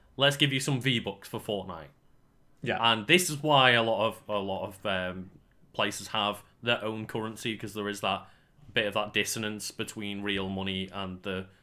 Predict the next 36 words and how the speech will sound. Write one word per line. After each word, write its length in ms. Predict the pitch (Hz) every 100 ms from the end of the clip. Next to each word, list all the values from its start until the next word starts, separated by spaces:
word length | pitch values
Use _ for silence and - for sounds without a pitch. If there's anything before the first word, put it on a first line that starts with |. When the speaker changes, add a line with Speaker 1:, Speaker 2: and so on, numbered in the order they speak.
| _ _
Speaker 2:
Yeah. 60 | 107 120
Speaker 1:
virtual 340 | 120 123 147
money. 260 | 139 139 160
But 200 | 143 143
yeah, 200 | 185 147
here's, 280 | 165 160 - - _ _ -
here's 160 | 170
some 180 | 170 175
V-Bucks 400 | 151 147 120 107
for 80 | -
Fortnite, 460 | 117 120 107 101 92
or 160 | 110
here's 260 | 113 143 143
some 420 | 143 131 123 120 -
points 380 | 139 127 123 -
for 140 | -
your 160 | 110 110
fifa 580 | - 110 - 101 95 95 -
Ultimate 420 | 131 120 123 107
Team. 320 | - 98 87 90 - _ _ _
It's 80 | 131
like, 80 | 127
"Oh, 160 | 185
so 160 | 185 175
what 260 | 147 165 170
did 180 | 151
that, 180 | 160 139
that 300 | 139 131 -
ten 260 | - 131 131
dollars 320 | 123 123 117
worth 260 | 117 110 117
of 120 | 107
V-Bucks 420 | 107 107 120 -
actually 360 | 104 - 107 98
get 280 | 95 90
you?" 280 | 113 127 143